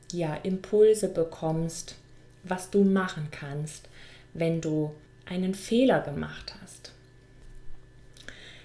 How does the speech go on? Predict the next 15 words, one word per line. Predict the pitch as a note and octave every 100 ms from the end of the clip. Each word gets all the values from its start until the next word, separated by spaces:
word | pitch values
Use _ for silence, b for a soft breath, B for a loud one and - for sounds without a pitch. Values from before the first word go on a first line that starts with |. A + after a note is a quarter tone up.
| -
Fehler | - - G#3 B3 A3+ A3+
sind | G#3+ G3 F#3+ F#3
ja | E3+ E3 E3 F3+ B B B B -
in | E3+ E3+
unserer | F3 F3 E3+ D#3+
Geschichte, | D#3 D#3 - B3 B3 - F#3+
in | F#3 - E3+
unserer | E3 F3 F3+ D#3+ D#3
Erfahrung | D#3 D3+ - D#3+ E3+ G3 G3 F3+
etwas, | F3 E3 - D#3+ D#3
was | E3 -
wir | E3+
möglichst | D#3+ D#3 D#3+ - D3+ D3 - -
vermeiden | - D#3+ D3+ D3 D#3 E3 D3
sollten. | - C3+ C3 C3 C3+